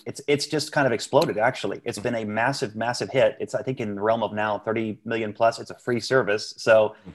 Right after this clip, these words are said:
Speaker 1: you know, it's, it's, uh, it's very quickly, uh, you know, catapulted among the different streaming services. But, uh,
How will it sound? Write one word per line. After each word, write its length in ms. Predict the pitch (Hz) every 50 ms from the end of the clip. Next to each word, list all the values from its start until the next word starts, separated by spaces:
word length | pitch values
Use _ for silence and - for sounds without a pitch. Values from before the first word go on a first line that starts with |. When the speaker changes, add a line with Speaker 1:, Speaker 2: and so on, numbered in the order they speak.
| _ _
Speaker 1:
you 100 | 120 117
know, 220 | 113 101 101 107
it's, 240 | - 117 107 - - -
it's, 260 | 120 110 - - -
uh, 320 | 117 110 107 104 104 101 - -
it's 160 | - 104 -
very 260 | 107 107 123 135 139 123
quickly, 580 | - 143 135 135 - 110 110 107 98 - - -
uh, 320 | 113 107 107 104 101 98 - -
you 60 | - 107
know, 140 | 107 98
catapulted 640 | 87 - 131 123 - 127 - 113 107 110 107 101 104 -
among 380 | - 107 107 113 117 113 107 95
the 100 | 104 104
different 300 | 104 110 - 107 98 - - _ _
streaming 340 | - - - 135 135 123 110
services. 460 | - 110 101 98 - - 104 - - _ _ _ _ _ _ _ _ _
But, 260 | - 143 139 135 - -
uh, 360 | 143 135 131 131 123 120